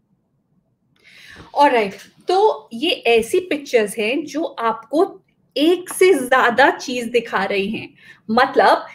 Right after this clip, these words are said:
कि reality सिर्फ एक नहीं हो सकती, reality could be different for different people। मतलब कि अगर आप बच्चों को पढ़ाते हैं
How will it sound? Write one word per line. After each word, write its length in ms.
कि 160
reality 800
सिर्फ 480
एक 280
नहीं 380
हो 200
सकती, 580
reality 800
could 200
be 160
different 460
for 260
different 480
people। 360
मतलब 560
कि 220
अगर 380
आप 320
बच्चों 380
को 160
पढ़ाते 580
हैं 280